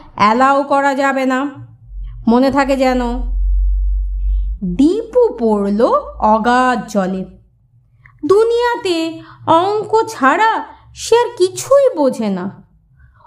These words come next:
অন্য কিছু তার ভালোও লাগে না। তবে অঙ্কে তার মাথা এমনই খোলতায় যে স্কুলের অঙ্ক তো দূরস্থান, বিএসসি ক্লাসের অঙ্ক বইও তার কাছে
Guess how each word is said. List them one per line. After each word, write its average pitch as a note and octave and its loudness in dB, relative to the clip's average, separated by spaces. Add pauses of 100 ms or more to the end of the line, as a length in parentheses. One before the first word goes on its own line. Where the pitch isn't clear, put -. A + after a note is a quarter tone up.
(120)
অন্য A4+ 2
কিছু A4+ 0
তার A#4 2
ভালোও A3 0
লাগে G4+ 0
না। F#4+ -4 (1120)
তবে B3 0 (240)
অঙ্কে G#4 2
তার G4 2
মাথা C4 0 (120)
এমনই B3 0
খোলতায় B3 0 (400)
যে D4 4
স্কুলের D#4 0
অঙ্ক G#4+ 2
তো A4+ 0
দূরস্থান, C#4 0 (400)
বিএসসি G4 2
ক্লাসের A4+ 0
অঙ্ক F#4+ 0
বইও G4 2 (360)
তার D4+ 2
কাছে C4 0